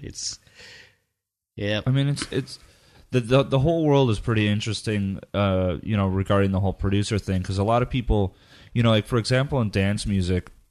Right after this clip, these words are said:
Speaker 2: you have one or two guys that make the record, but when it comes for, uh, time for a band, of course, the band is gonna have their own sound. But it really, I think records are crucial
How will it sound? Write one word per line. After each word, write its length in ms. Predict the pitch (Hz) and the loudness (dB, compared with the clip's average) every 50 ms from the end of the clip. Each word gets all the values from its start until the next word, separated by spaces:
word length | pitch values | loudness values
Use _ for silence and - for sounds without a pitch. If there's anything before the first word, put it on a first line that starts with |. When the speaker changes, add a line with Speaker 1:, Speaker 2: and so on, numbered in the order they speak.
| _ _ _ _ _ _ _ _ _ _ _ - | _ _ _ _ _ _ _ _ _ _ _ -4
Speaker 2:
you 140 | 104 101 | 0 2
have 160 | 104 104 95 95 | 2 2 2 4
one 160 | 95 98 95 | 2 4 4
or 80 | 92 | 2
two 160 | 85 - 95 90 | 0 -2 -6 -4
guys 320 | 92 87 80 80 90 82 | -2 -2 -2 -2 -2 -2
that 120 | 92 82 | -4 -4
make 220 | 60 82 85 85 - | -4 -4 -6 -4 -4
the 100 | - 87 | -4 -2
record, 360 | 87 87 87 87 - 98 85 | -2 -2 -2 -2 -4 -6 -4
but 80 | 98 90 | -2 -2
when 160 | 92 95 92 | -2 0 -2
it 80 | 95 | -2
comes 440 | - 117 110 104 104 - - - - - | -2 -2 -2 -2 -4 -8 -12 -16 -18 -20
for, 340 | - - 104 98 92 85 - - - - | -8 -2 0 2 2 0 -2 -6 -8 -4
uh, 440 | - 90 87 87 87 85 85 80 78 76 - | -2 0 0 2 0 0 0 -2 -4 -4 -4
time 240 | - 110 107 104 98 | -2 -2 -2 -2 0
for 120 | - 113 | -2 -2
a 60 | 92 | -4
band, 380 | 78 - - 85 85 90 92 90 | -2 -2 -2 -2 0 -2 -2 -4
of 80 | - | -6
course, 260 | - - 127 120 110 - | -2 0 0 0 2 0
the 60 | - | -4
band 380 | 95 - - 92 92 95 95 95 | -4 -2 0 0 2 2 0 0
is 100 | 87 90 | -2 -2
gonna 480 | 90 98 90 90 87 85 85 85 80 - - _ | -2 -2 0 0 2 2 0 0 -2 -4 -6 _
have 220 | 95 92 90 80 82 | -2 -2 -2 0 -2
their 120 | 87 82 | -2 0
own 200 | 87 87 85 82 | 0 0 -2 -4
sound. 480 | - - 92 87 87 87 87 85 82 85 - - - - - - | -4 -4 -4 -2 0 0 -2 -2 -4 -6 -12 -18 -16 -14 -8 -2
But 120 | 127 131 | 0 2
it 20 | 143 | 2
really, 380 | 151 160 170 180 165 139 104 - - | 2 2 2 2 2 0 0 0 -2
I 80 | 107 | -2
think 300 | 117 - - 147 139 - - 62 69 69 | -2 0 -2 -4 -4 -4 -8 -12 -10 -2
records 400 | 92 107 110 - - 113 101 107 | 0 0 0 2 0 -2 0 0
are 80 | 101 | -2
crucial 680 | 92 - - - 117 113 107 - - 113 98 90 85 82 | -2 -2 -4 -2 -2 -2 -2 -2 -2 -2 0 0 -2 -4